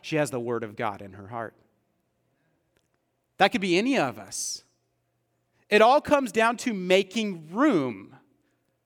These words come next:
for what's important to us. We always have room for what's important to us. We always have room for our favorite Netflix shows. And there's nothing wrong with that. There's some good shows out there. But here's the thing.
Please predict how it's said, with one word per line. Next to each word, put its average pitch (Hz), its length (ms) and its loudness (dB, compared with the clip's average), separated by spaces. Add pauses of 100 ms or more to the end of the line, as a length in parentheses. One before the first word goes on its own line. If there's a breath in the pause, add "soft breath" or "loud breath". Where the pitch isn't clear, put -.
for 214 80 6
what's 233 180 4
important 190 500 -2
to 135 160 -14
us. - 380 -18 (1120 soft breath)
We 226 220 2
always 269 500 4
have 226 380 0
room 139 520 0 (280 soft breath)
for 185 100 2
what's 175 240 2
important 123 460 -8
to 104 160 -16
us. - 340 -18 (600)
We 180 180 4
always 202 300 6
have 220 240 4
room 185 240 0
for 175 100 2
our 151 100 4
favorite 165 360 0
Netflix 147 340 -4
shows. 156 480 -6 (960)
And 151 100 -4
there's 185 80 2
nothing 226 220 4
wrong 190 240 6
with 175 100 -2
that. 113 320 -2
There's 180 160 -2
some 233 140 -6
good 202 160 0
shows 196 280 2
out 135 220 2
there. 101 240 -10 (720)
But 202 120 4
here's 262 180 2
the 240 80 0
thing. 165 400 0